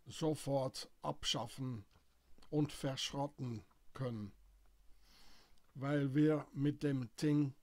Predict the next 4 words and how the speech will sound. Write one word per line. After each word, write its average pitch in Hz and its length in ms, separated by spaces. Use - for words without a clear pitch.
das 139 520
Selbstbestimmungsrecht 147 2000
wieder 143 540
übernehmen, 143 880